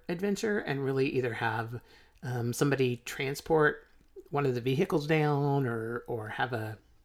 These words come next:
you know, shuttle car sitting at one of the stops to haul you back and forth, that kind of thing. And I often didn't have that. I mean, I could paddle there up the river by our house typically 'cause there wasn't a whole lot of current there,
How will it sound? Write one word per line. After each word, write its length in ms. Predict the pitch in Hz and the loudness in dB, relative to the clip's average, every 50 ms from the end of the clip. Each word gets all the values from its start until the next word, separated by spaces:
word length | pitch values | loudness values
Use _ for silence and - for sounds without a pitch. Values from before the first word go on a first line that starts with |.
| - - - - - - - - | -20 -20 -20 -20 -20 -20 -8 -4
you 80 | - | -4
know, 100 | 123 117 | -4 -4
shuttle 320 | 117 - - 151 147 151 143 | -4 -2 0 4 4 4 4
car 400 | - - 151 143 139 135 135 135 | 4 4 6 6 8 8 6 4
sitting 440 | 131 - 131 123 131 123 120 120 117 | 2 0 -2 -2 0 0 0 0 -2
at 100 | - - | -4 -2
one 180 | 120 131 131 | -2 -2 0
of 80 | 131 131 | 0 0
the 80 | 135 | -2
stops 380 | 127 - - 127 120 127 - - | -2 0 -2 0 0 0 -2 -4
to 100 | - - | -8 -8
haul 180 | - - 120 117 | -6 -6 -6 -4
you 160 | 113 113 117 | -4 -4 -4
back 220 | 110 110 110 110 | -4 -6 -6 -6
and 100 | 110 104 | -8 -10
forth, 300 | - - 123 117 117 - - | -8 -8 -8 -8 -10 -10 -12
that 120 | 117 - | -12 -12
kind 220 | - - - - - | -12 -12 -14 -12 -12
of 80 | - | -12
thing. 380 | - - - - - - 160 160 - - - - - - - - | -12 -10 -10 -10 -10 -10 -12 -12 -14 -18 -18 -18 -18 -18 -4 0
And 120 | 160 165 | 2 4
I 140 | 170 165 160 | 4 6 6
often 260 | 151 139 - 147 131 | 6 4 4 2 0
didn't 240 | 117 123 117 104 107 | 0 0 -2 -4 -8
have 400 | - - - 120 123 143 160 175 | -8 -6 -2 0 0 0 0 0
that. 300 | 190 208 208 214 220 - - | -2 0 0 0 -2 -2 -2
I 40 | |
mean, 180 | 156 156 147 143 | -2 0 0 2
I 100 | 139 139 | 0 0
could 160 | - 147 - | 0 -2 -4
paddle 460 | - - 120 120 123 120 120 117 113 - - - - - - - _ _ _ _ _ | -2 -2 -2 -2 -2 -2 -2 -4 -4 -6 -12 -20 -20 -20 -20 -20 _ _ _ _ _
there 320 | - 139 117 135 131 127 131 | -14 -4 0 2 2 2 2
up 160 | 131 123 - | 0 0 -2
the 100 | - 123 | -6 -6
river 260 | 117 120 120 127 127 | -6 -4 -4 -2 -2
by 180 | 120 120 117 113 110 | -2 -2 -4 -2 -2
our 60 | 110 | -2
house 480 | 110 - 123 123 147 170 - - - - _ | -2 0 2 2 2 2 0 -6 -10 -12 _
typically 480 | - - 147 175 165 170 185 180 180 | -4 -2 -2 -2 0 0 0 0 0
'cause 140 | 180 - 143 | -2 -4 -4
there 100 | 135 123 | -2 -2
wasn't 260 | 120 113 107 117 117 110 | -2 -4 -6 -6 -6 -6
a 20 | |
whole 240 | 107 - 113 120 127 | -6 -4 -2 -2 0
lot 160 | 139 156 170 | 0 -2 -2
of 80 | 185 - | -4 -6
current 340 | - - 170 180 190 180 | -8 -8 -6 -4 -4 -4
there, 320 | 160 180 180 175 180 180 | -4 -4 -4 -2 -4 -4